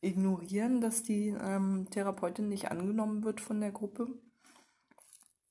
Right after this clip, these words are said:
und dann, äh, einfach nicht weiter sich da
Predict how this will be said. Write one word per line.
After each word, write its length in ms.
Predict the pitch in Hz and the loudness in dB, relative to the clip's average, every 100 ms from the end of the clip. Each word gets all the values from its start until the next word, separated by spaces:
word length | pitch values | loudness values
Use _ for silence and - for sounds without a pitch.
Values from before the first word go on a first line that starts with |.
| _ _ _ _ - - | _ _ _ _ -20 -2
und 260 | 185 175 | -2 0
dann, 380 | 170 170 170 170 | -2 0 0 -2
äh, 540 | 175 170 165 165 160 156 - - - - - | -2 0 0 0 -2 -4 -10 -12 -14 -18 -4
einfach 580 | 156 165 170 185 - - _ _ | -2 -2 -2 -4 -6 -20 _ _
nicht 180 | 185 170 | -10 -6
weiter 540 | 160 160 196 170 170 190 | -6 -4 -6 -8 -8 -8
sich 220 | 160 156 | -8 -6
da 360 | - 143 147 | -4 -4 -4